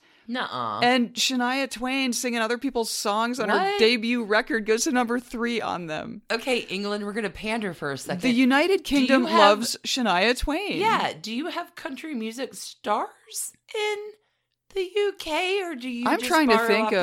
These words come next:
Speaker 2: of
Speaker 1: American chart? And here's the irony to top all ironies. You know why the U K likes her? She's
Speaker 2: No.
Speaker 1: fucking Canadian.
Speaker 2: <laughs>
Speaker 1: She's not even American.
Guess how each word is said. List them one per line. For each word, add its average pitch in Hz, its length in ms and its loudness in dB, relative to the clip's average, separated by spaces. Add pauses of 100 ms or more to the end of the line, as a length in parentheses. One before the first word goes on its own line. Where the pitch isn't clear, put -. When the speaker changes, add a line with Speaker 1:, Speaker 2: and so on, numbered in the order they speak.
Speaker 2:
of 165 80 2
Speaker 1:
American 185 400 -6
chart? 214 380 -6 (520)
And 202 440 -4 (340)
here's 247 300 -6
the - 200 -4
irony 190 360 -4
to 160 80 -6
top 175 320 -8
all - 160 -4
ironies. 160 680 -8 (540)
You 190 180 -12
know 185 160 -6
why 185 120 -4
the 175 80 -6
U 180 140 -8
K 180 200 -6
likes 170 320 -4
her? 262 260 -6 (760)
She's - 160 -10
Speaker 2:
No. - 120 -20
Speaker 1:
fucking 156 260 -6
Canadian. 135 680 -4 (140)
Speaker 2:
<laughs> - 360 -20
Speaker 1:
She's - 180 -12
not 185 220 -2
even 196 160 -2
American. 156 580 -4